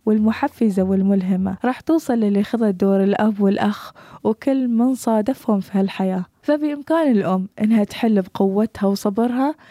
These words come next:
محل أقرب الناس واللي نفقدهم في بعض محطات الحياة. وهذا اللي قاله ضيفنا اليوم خليل البلوشي.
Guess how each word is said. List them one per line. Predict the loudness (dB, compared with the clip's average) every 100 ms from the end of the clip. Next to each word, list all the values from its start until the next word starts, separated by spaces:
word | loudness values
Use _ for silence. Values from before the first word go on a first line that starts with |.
| -20 -4
محل | -4 0 -2
أقرب | -2 -4 -2 0 0
الناس | 0 0 0 -4 -16 -20 -4
واللي | 0 2 0
نفقدهم | -4 -4 -2 0 0
في | 2 2
بعض | 2 0 -2
محطات | -2 -4 -10 -4 -2 -2 -4
الحياة. | -6 -6 -6 -6 -8 _ _ _ -4
وهذا | 0 0 0 0
اللي | 0
قاله | 0 0 0 0
ضيفنا | 0 0 0
اليوم | 2 2 0 -4 _ _ -12
خليل | -2 0 2 2 0
البلوشي. | 0 -2 -2 -4 -8